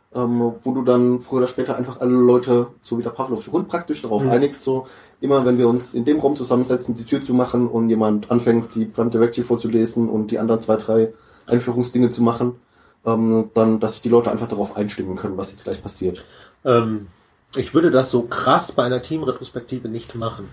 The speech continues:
Speaker 1: Mhm.
Speaker 2: Dieses, dieses Pavlovsche Ding, das, ähm, nutze ich für persönliche Retrospektiven, also Forward Pointer auf die nächste Episode.
Speaker 1: Mhm.
Speaker 2: Ähm, ich würde das bei einer Teamretrospektive nicht so krass sehen,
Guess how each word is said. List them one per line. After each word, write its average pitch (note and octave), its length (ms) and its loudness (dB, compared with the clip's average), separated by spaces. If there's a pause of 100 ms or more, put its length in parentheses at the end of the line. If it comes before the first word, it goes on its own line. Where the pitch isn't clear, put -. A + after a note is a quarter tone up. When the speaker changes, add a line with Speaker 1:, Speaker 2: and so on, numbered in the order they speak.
(100)
Speaker 1:
Mhm. A#2 200 -6 (140)
Speaker 2:
Dieses, B2 300 -2
dieses B2+ 240 0
Pavlovsche E3 440 0
Ding, D3 220 -2
das, C3+ 280 -2 (140)
ähm, C3+ 320 2
nutze D#3 320 -2
ich C#3 80 -4
für C3+ 80 -10
persönliche E3 460 0
Retrospektiven, D#3+ 580 -6
also A2 220 -10 (300)
Forward C#3 340 2
Pointer B2+ 300 4
auf - 60 -4
die B2+ 100 -2
nächste C#3+ 300 0
Episode. B2 560 0
Speaker 1:
Mhm. A#2+ 140 -12 (420)
Speaker 2:
Ähm, B2 420 0 (480)
ich - 160 -10
würde D3+ 160 2
das C#3 160 2
bei C3+ 80 4
einer C3 140 2
Teamretrospektive C#3 800 0
nicht C3+ 240 -6
so C3 180 4
krass A2 320 -6
sehen, G#2+ 460 -4